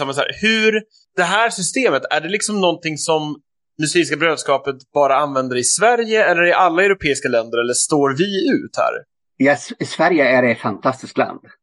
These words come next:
Speaker 2: Jag har inte sett ett annat land som det Sverige. Men de hade, de använde andra metoder. I Tyskland, till exempel, lyckades de starta en internationell bank som heter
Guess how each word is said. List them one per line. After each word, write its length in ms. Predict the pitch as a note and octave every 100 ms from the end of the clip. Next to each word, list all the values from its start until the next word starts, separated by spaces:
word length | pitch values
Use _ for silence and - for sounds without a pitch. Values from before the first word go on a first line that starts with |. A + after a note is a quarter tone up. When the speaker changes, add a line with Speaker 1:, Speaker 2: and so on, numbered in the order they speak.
| _
Speaker 2:
Jag 160 | - C#3+
har 140 | D#3
inte 200 | D#3+ D3
sett 260 | C3+ D#3+ D3+
ett 120 | C3
annat 320 | C#3 C3 -
land 300 | C3 C3 G2
som 180 | - A2
det 100 | G2+
Sverige. 460 | - C#3 G2 F#2 - _ _ _
Men 300 | C3 C#3+ D3 C3 A#2
de 220 | E3 A3+
hade, 420 | D#3 D3+ C3+ C3 - - C#3+ -
de 120 | C3 C#3+
använde 300 | D#3 F#3+ E3+
andra 260 | - C#3
metoder. 560 | C#3+ C3 E3 B2+ A#2 G2 - _
I 120 | C#3+
Tyskland, 800 | C3+ G3 A3+ - G3+ G3+ B3+ A#3+ -
till 100 | -
exempel, 640 | A#2+ - A#2 G#2+ B2+ A#3+ G#3+ - C3+
lyckades 380 | F#3 D3+ C#3
de 180 | F#3+ D3+
starta 380 | - D#3 - G3
en 140 | C3+
internationell 640 | C3+ B2+ C3 C#3 - D#3+ C#3
bank 300 | E3 A#2+ F#2+ - - _
som 200 | - A#2+
heter 320 | C3+ C3+ B2+